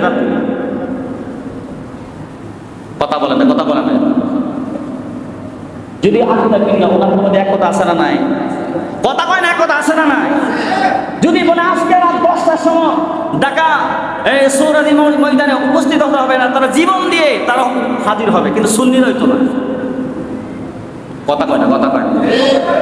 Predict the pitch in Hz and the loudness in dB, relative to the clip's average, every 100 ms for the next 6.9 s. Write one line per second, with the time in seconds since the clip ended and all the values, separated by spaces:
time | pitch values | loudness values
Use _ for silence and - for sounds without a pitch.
0 | - - - 214 247 262 262 262 254 262 | 0 0 0 0 2 2 4 2 2 2
1 | 254 240 262 233 - - - 135 127 - | 4 4 2 2 2 2 0 0 -2 -2
2 | - - - - - - - - - - | -4 -4 -6 -6 -8 -8 -8 -10 -10 -10
3 | - - - - - - - - - - | -12 -12 -12 -12 -12 -14 -14 -14 -14 -14
4 | - - - - - 196 208 262 262 262 | -14 -14 -14 -14 -6 -2 0 2 2 2
5 | 254 254 233 240 226 233 240 220 233 226 | 4 6 6 4 2 2 2 2 2 2
6 | 214 - 170 - - 131 180 - | 2 2 0 0 2 2 2 2